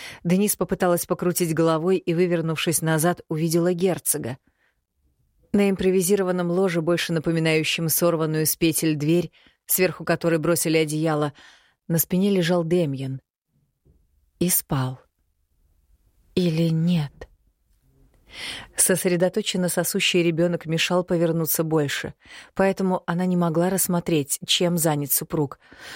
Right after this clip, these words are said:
но увидела, что рядом с ним лежит ее котик. Судя по неподвижности, герцог спал.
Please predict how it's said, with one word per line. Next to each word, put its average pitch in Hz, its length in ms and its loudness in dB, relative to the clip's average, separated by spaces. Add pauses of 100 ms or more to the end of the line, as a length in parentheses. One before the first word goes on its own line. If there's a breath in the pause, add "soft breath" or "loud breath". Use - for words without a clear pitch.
(160 loud breath)
но 185 160 4
увидела, 185 420 2
что - 180 -2
рядом 165 320 0
с - 140 -2
ним 185 340 0 (100)
лежит 165 440 2
ее 180 200 0
котик. - 640 -4 (800 loud breath)
Судя 180 260 2
по 180 100 -2
неподвижности, 175 840 0
герцог 160 500 -2
спал. 139 460 -2